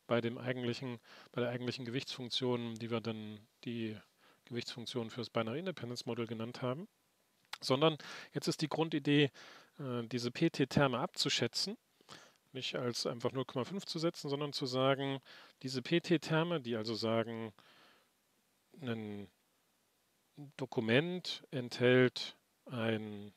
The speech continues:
Term in einer gewif-, gewissen Häufigkeit, wenn das Dokument relevant ist. Äh,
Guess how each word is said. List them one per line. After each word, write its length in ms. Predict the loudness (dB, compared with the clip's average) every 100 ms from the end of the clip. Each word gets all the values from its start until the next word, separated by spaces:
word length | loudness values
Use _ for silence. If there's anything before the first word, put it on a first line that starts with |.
| _
Term 300 | -2 2 2
in 60 | 2
einer 60 | -4
gewif-, 320 | -4 -6 -8 _ -6
gewissen 380 | -4 -4 -2
Häufigkeit, 760 | 0 0 0 0 4 4 4 -6 _
wenn 280 | -6 -6 -4
das 140 | -4
Dokument 440 | -4 -2 -2 0 2
relevant 440 | 2 2 0 0
ist. 220 | -2 -4 _ _ -18 -16 -16 -20 -20 _
Äh, 220 | -6 -4